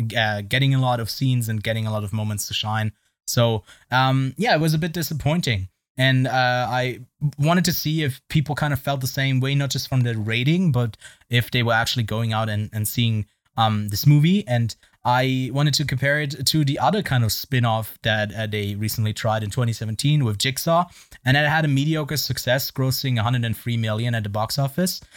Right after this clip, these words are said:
without getting a sequel. Uh, but now, uh, this is a star-powered spin-off. Um, so it got double the budget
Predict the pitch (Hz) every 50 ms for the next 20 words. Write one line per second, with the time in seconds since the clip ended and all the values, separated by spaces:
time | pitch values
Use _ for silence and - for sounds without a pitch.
0 | - - _ - 131 127 156 180 190 139 - - 107 104 104 101 98 - - 104
1 | 98 - 117 135 160 160 - _ _ _ _ - 110 117 117 117 117 113 110 127
2 | 127 127 123 127 135 156 165 160 156 - - - - - - - 123 127 123 127
3 | 120 143 131 - - 139 139 127 127 123 120 - - - 120 117 127 123 - -
4 | 117 104 98 98 101 - - - - 104 98 113 143 156 - - - - _ _
5 | - 110 104 101 98 95 101 104 - _ - - - - 127 113 110 107 110 -
6 | _ _ _ _ _ _ _ - 120 - _ - 151 - - 139 131 135 _ _
7 | _ - 147 135 139 131 123 - _ - 160 170 180 160 143 113 107 101 - -
8 | 143 147